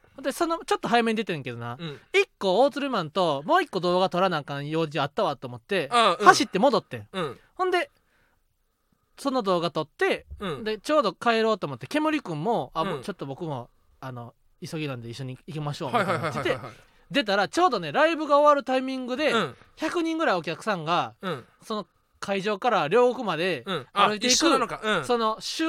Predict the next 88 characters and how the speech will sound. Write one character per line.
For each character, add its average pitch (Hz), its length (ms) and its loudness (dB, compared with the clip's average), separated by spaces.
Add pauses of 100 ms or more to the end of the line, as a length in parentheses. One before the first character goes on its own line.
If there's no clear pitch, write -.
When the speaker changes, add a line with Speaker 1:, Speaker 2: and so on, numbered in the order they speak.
(600)
Speaker 1:
集 320 320 -2
団 285 200 2
と 240 260 2
Speaker 2:
う 226 80 -2
ん。 147 160 -2 (180)
Speaker 1:
一 269 100 -2
緒 359 200 4
に 359 260 0 (1120)
ぶ-、 208 180 -6 (120)
ぶ 196 160 -6
つ - 100 -14
か 277 100 4
っ 269 40 -10
て 277 100 -4
し 320 80 0
ま 269 100 2
っ - 60 -6
た 151 120 -6
ん 127 80 -10
や。 - 100 -10
Speaker 2:
う 233 40 2
ん 226 40 4
う 202 40 4
ん 156 80 0
う 165 40 0
ん 156 140 0
う - 20 -8
ん。 - 40 -8
Speaker 1:
ほ 320 60 0
ん 339 60 2
で、 311 180 4 (300)
で 233 80 0
も 202 80 2
俺 254 160 4
と 247 160 0
煙 254 280 -2
く 156 140 -12
ん 117 240 -12 (400)
で、 170 320 -2
「ど 214 120 0
う 226 60 0
し 202 60 -8
ま 226 120 -4
す？」 214 180 -6
み 175 100 -8
た 131 80 -12
い 120 40 -12
な。 110 80 -14
Speaker 2:
う 175 40 -8
ん。 - 20 -2
Speaker 1:
ち 262 60 2
ょ 247 40 -2
っ - 20 -8
と 190 80 -10
三 208 280 -2
分 247 180 -4
ぐ 269 60 -4
ら 226 80 4
い 151 200 -4 (340)
お 180 60 -8
客 196 180 -6
さ 254 120 -2
ん 180 80 -4
帰 269 280 2
り 269 100 -4
き 262 100 -8
っ 226 40 -12
て 285 140 -6
か 190 120 0
ら 196 140 2
帰 185 120 -6
り 180 60 0
ま 196 220 2
す 185 120 0
か？ 190 180 4
Speaker 2:
あ 202 40 0
ー、 170 120 -2
Speaker 1:
み 139 60 -8
た 135 60 -4
い - 40 -4
な。 113 60 -4
Speaker 2:
う - 20 -8
ん - 20 -10
う - 40 -14
ん 131 40 -12
う 139 60 -10
ん。 120 60 -12
Speaker 1:
っ - 20 -16